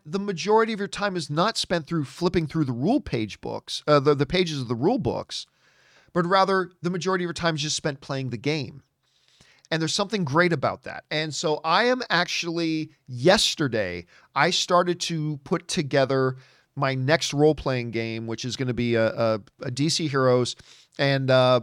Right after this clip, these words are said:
once I've got an idea about how the game is gonna be, then I gotta get a hold of some people to see if they wanna play in it. But, uh,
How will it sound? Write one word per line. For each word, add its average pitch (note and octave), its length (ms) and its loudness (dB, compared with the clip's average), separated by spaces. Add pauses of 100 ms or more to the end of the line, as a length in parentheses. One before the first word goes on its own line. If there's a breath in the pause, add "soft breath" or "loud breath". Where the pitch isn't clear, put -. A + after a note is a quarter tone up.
once F3+ 260 2
I've G#3+ 140 0
got G3 160 2
an F3+ 60 -2
idea D#3 300 2
about C#3 260 4
how C3+ 140 0
the C3+ 120 -2
game C#3 260 -2
is B2+ 120 -4
gonna B2+ 220 -4
be, C3 440 0 (220 loud breath)
then C#3+ 120 -4
I D3 80 2
gotta C#3+ 200 2
get C3+ 160 0
a B2+ 40 2
hold C3+ 240 -2
of B2+ 60 -2
some B2+ 140 -6
people B2+ 240 -6
to G#2+ 60 -8
see C3 120 -4
if B2 80 -6
they B2+ 80 -4
wanna A2+ 220 -4
play A#2+ 260 -6
in G2+ 100 -8
it. F#2+ 80 -12
But, G#2+ 220 -8
uh, G2+ 180 -6